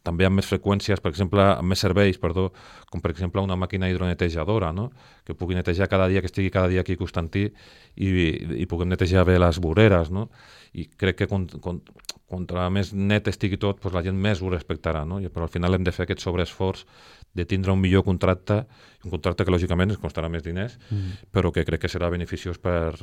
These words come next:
Speaker 1: per tothom.
Speaker 2: Al final s'ha optat per aquesta opció de que ho gestioni directament l'Ajuntament. Recordem
Speaker 1: Mhm.
Speaker 2: que hi havia diferents possibilitats, no?
Speaker 1: Mhm.
Speaker 2: Que s'estaven estudiant i finalment s-, s'ha decantat l'Ajuntament, alcalde, per aquesta opció de gestionar-ho directament. Com diu ara, això suposarà un major cost econòmic del
Speaker 1: Mhm.
Speaker 2: servei.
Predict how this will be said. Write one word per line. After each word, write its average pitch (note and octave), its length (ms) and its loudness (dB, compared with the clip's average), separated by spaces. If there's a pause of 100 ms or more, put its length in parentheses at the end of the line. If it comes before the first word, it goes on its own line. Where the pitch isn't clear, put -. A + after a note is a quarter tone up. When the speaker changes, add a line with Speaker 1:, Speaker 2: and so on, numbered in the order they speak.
(200)
Speaker 1:
per D#2+ 120 0
tothom. G2 320 -4 (340)
Speaker 2:
Al G2+ 60 2
final A#2 360 0
s'ha - 160 2
optat B2+ 320 2
per C#3 120 4
aquesta A2 340 0
opció B2 320 4
de D#3 100 4
que C3+ 80 2
ho A2 60 6
gestioni G#2+ 440 4
directament A2+ 600 4
l'Ajuntament. G2+ 640 4
Recordem G2+ 380 4
Speaker 1:
Mhm. A#2 40 2
Speaker 2:
que C#3 120 8
hi C3 40 8
havia A2+ 240 8
diferents A#2 520 4
possibilitats, A2 1080 2
no? A2+ 100 6
Speaker 1:
Mhm. G2+ 80 0
Speaker 2:
Que A2+ 60 2
s'estaven A2 480 4
estudiant A2+ 500 2
i A#2+ 60 4
finalment A#2 680 2
s-, G2 160 -4
s'ha G2 180 -2
decantat G#2+ 440 0
l'Ajuntament, G#2+ 560 2
alcalde, A2+ 460 0
per F#2 120 2
aquesta G2+ 320 0
opció A2+ 240 0
de A#2 100 6
gestionar-ho G#2 520 2
directament. G#2+ 640 2
Com F#2+ 200 0
diu G2+ 160 4
ara, A2+ 160 4
això A2 160 -4
suposarà A2 460 0
un G#2+ 120 2
major G#2 280 2
cost G#2+ 240 -2
econòmic G#2 420 0
del G#2 120 0
Speaker 1:
Mhm. G2+ 120 -4
Speaker 2:
servei. A#2 420 2